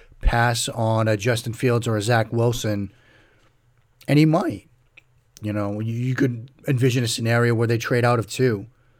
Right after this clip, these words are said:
I'm sure there are gonna be lots of teams trying to come up to two to get the second quarterback in the draft so they could get a king's ransom for that. And it might not be the craziest idea.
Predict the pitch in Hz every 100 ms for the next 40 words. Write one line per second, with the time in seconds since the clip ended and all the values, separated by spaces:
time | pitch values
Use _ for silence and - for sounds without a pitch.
0 | _ _ 107 107 - 127 120 117 117 113
1 | 113 117 117 113 - 113 - - 127 127
2 | 135 131 110 107 143 117 104 123 120 -
3 | - - _ 113 113 135 131 131 139 127
4 | 127 120 120 113 131 104 90 - - _
5 | _ _ _ _ _ _ _ _ - -
6 | 123 120 123 127 120 147 127 117 135 139
7 | 107 90 82 95 - _ _ _ _ _
8 | _ _ _ - 139 135 147 151 147 151
9 | 139 143 139 120 131 120 120 117 113 -